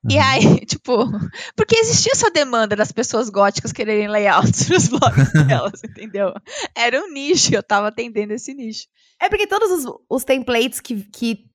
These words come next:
Speaker 3: eram au-, automáticos, né, do, do Blogspot, do Blogger, eram todos horrorosos, né? E se você
Speaker 1: Sim.
Speaker 3: queria fazer alguma coisa, tinha que pegar um template aí aleatório, enfim. É, isso rolou mui-, com muita gente, né, de aprender a mexer no, no H T M L pra poder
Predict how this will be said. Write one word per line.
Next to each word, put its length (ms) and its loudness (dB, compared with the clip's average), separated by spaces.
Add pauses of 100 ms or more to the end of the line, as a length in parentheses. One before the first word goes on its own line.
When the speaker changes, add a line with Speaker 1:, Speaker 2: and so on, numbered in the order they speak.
(120)
Speaker 3:
eram 220 0
au-, 200 2 (100)
automáticos, 800 0
né, 260 2
do, 300 -4
do 100 -6
Blogspot, 840 2
do 80 -8
Blogger, 300 2
eram 120 2
todos 220 0
horrorosos, 760 4
né? 240 2
E 100 4
se 60 0
você 60 0
Speaker 1:
Sim. 60 -2
Speaker 3:
queria 200 2
fazer 200 0
alguma 260 0
coisa, 340 0
tinha 220 -6
que 320 -2 (480)
pegar 240 2
um 40 -6
template 540 0
aí 240 2
aleatório, 640 2
enfim. 560 -4
É, 240 2
isso 220 -4
rolou 320 2
mui-, 180 -2
com 100 -10
muita 240 -2
gente, 380 0
né, 140 0
de 80 0
aprender 400 0
a 80 2
mexer 340 -4
no, 220 -4 (420)
no 60 -2
H 160 2
T 100 -2
M 160 2
L 220 2
pra 80 -8
poder 480 -2